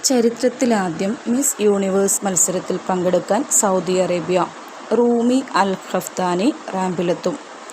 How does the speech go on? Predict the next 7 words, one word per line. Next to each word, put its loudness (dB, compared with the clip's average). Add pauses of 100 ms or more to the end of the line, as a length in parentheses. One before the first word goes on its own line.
(300)
മാർച്ച് 4
ഇരുപത്തിയേഴ് 0 (200)
ലോക 4 (160)
നാടക 2 (120)
ദിനം. 0 (2000)
ദേശീയ 4 (200)
അന്വേഷണ 2